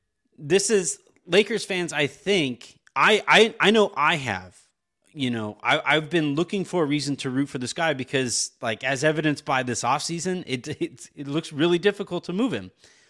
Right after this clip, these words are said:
So it's like, find a way that we can buy into this guy and, and let's see how things go.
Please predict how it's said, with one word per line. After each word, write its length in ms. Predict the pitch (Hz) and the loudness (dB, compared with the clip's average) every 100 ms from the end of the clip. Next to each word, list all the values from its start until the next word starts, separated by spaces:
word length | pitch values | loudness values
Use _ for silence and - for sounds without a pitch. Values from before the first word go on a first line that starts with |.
| _ | _
So 140 | 180 | -4
it's 80 | 170 | 2
like, 180 | 175 - | 2 0
find 400 | - 170 202 240 | -4 0 4 4
a 60 | |
way 260 | 185 175 165 | 4 2 0
that 220 | 156 143 | -2 -4
we 120 | 147 | -4
can 200 | 165 156 | -2 0
buy 180 | 139 147 | 2 2
into 320 | 151 214 180 | 2 0 -2
this 160 | 127 - | -4 -4
guy 380 | 110 101 101 - _ _ _ _ _ | 0 0 0 -4 _ _ _ _ _
and, 300 | 160 165 165 160 | -2 0 0 0
and 140 | 170 | 0
let's 180 | 185 185 | 0 0
see 140 | 220 | 0
how 140 | 214 214 | 2 2
things 260 | 202 202 | 0 -4
go. 420 | 160 254 226 110 | -2 0 0 -2